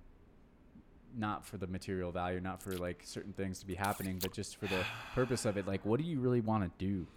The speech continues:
Speaker 2: I mean,
Speaker 1: And then
Speaker 2: we're human, dude. We got
Speaker 1: human.
Speaker 2: stuff we
Speaker 1: I mean,
Speaker 2: like.
Speaker 1: hey, the ego stuff is fascinating to me. I've been
Speaker 2: <laughs>
Speaker 1: studying, like, ego development models and
Speaker 2: Word.
Speaker 1: stuff, and, like,
Speaker 2: Mm.
Speaker 1: I don't know if you've looked at that much,
Speaker 2: I've
Speaker 1: but
Speaker 2: heard of it. I've heard of
Speaker 1: one
Speaker 2: it.
Speaker 1: of
Speaker 2: I've,
Speaker 1: the,
Speaker 2: I've
Speaker 1: one of the things
Speaker 2: read
Speaker 1: I think
Speaker 2: about
Speaker 1: is
Speaker 2: it.
Speaker 1: relevant to this conversation is,
Speaker 2: Mm.
Speaker 1: like, there's a certain stage of the ego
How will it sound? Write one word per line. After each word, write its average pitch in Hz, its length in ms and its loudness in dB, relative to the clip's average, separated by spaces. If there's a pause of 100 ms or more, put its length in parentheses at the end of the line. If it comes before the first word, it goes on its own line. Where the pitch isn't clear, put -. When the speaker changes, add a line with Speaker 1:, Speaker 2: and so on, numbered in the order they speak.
(280)
Speaker 2:
I 508 120 2
mean, 202 100 6
Speaker 1:
And 151 140 8
then 98 280 2 (220)
Speaker 2:
we're 226 200 6
human, 139 420 8
dude. 170 200 10
We 165 100 6
got 139 180 10
Speaker 1:
human. 110 120 8
Speaker 2:
stuff 113 260 12
we 127 60 12
Speaker 1:
I - 40 12
mean, 160 120 12
Speaker 2:
like. 180 320 12
Speaker 1:
hey, - 40 -12 (340)
the 156 100 8
ego 190 340 10
stuff 180 300 10
is 139 120 8
fascinating 131 540 10
to 104 60 8
me. 104 60 10
I've 180 140 12
been 143 200 6
Speaker 2:
<laughs> - 0 -
Speaker 1:
studying, 139 380 8
like, 110 240 10 (160)
ego 123 380 10
development 113 560 2
models 127 420 6
and 92 80 8
Speaker 2:
Word. 90 120 8
Speaker 1:
stuff, 127 320 8
and, 104 160 2
like, 98 400 2
Speaker 2:
Mm. 95 400 6
Speaker 1:
I 110 80 4
don't 113 100 6
know 113 60 4
if 107 100 0
you've 104 200 -2
looked 107 180 2
at 104 80 0
that 107 220 4
much, 113 340 0
Speaker 2:
I've 220 80 12
Speaker 1:
but 403 60 12
Speaker 2:
heard 180 140 12
of 160 100 12
it. 185 100 12
I've 139 120 12
heard 127 160 12
of 117 60 12
Speaker 1:
one 135 120 12
Speaker 2:
it. - 40 10
Speaker 1:
of 110 80 6
Speaker 2:
I've, 117 160 12
Speaker 1:
the, 113 80 12
Speaker 2:
I've 113 100 12
Speaker 1:
one 139 120 6
of 151 80 2
the 135 80 6
things 131 220 4
Speaker 2:
read 113 100 12
Speaker 1:
I - 80 12
think 101 40 12
Speaker 2:
about 104 120 12
Speaker 1:
is - 60 10
Speaker 2:
it. - 20 8
Speaker 1:
relevant 117 320 8
to 113 80 0
this 110 140 2
conversation 113 640 8
is, 101 100 12
Speaker 2:
Mm. 90 40 10
Speaker 1:
like, 101 180 6
there's 117 180 4
a 107 60 -2
certain 170 240 -2
stage 113 280 2
of 104 60 -4
the 107 80 -2
ego 101 420 4